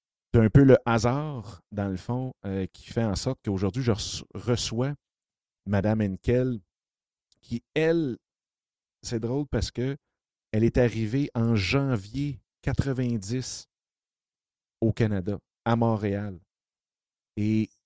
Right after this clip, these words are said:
c'est un peu comme si la vie avait entendu nos prières,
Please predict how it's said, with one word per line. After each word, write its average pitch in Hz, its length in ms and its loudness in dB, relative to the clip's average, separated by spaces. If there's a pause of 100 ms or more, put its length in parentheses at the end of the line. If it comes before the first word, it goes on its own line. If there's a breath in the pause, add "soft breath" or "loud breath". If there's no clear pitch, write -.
c'est - 240 -6
un 123 160 4
peu 175 160 2
comme 120 180 -2
si - 220 -6
la 131 180 6
vie 151 440 -4 (600)
avait 95 200 -2
entendu 123 640 0
nos 135 160 2
prières, 117 880 -4